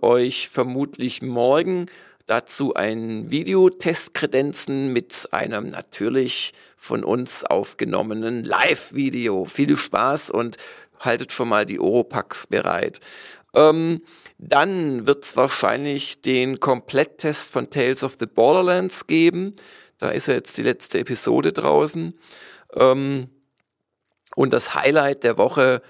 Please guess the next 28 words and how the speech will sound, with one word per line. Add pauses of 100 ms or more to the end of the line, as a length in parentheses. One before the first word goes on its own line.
(320)
wird
sicherlich
dann
bereits
am (300)
Donnerstag
Assassin's
Creed
Syndicate
sein. (760)
Der
Test,
die
S
D
K, (380)
ein
Guide
kommt
kurz
danach.
Also
das
wird
uns
gut
beschäftigen. (720)
Ähm,